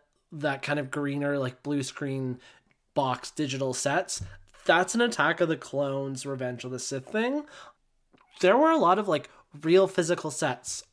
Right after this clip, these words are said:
practical, real sets, practi-, whatever the stupid line says that they had Mark Hamill say in The Force Awakens,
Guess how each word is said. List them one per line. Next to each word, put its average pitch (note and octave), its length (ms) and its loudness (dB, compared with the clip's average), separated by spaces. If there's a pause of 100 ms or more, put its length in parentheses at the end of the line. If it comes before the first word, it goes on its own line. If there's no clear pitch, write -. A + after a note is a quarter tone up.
(180)
practical, F#3 600 2 (320)
real E3 300 6
sets, - 480 -6
practi-, E3 380 -4
whatever D#3 320 2
the B2+ 180 -6 (260)
stupid C3 500 -6 (220)
line C3 360 -6
says C3 160 -8
that B2 100 -10
they C3+ 80 -6
had C3+ 100 -6
Mark B2+ 200 -6
Hamill C3+ 200 -6
say C#3 160 -8
in C#3 100 -8
The C#3 100 -6
Force C3+ 280 -8
Awakens, C#3+ 440 -8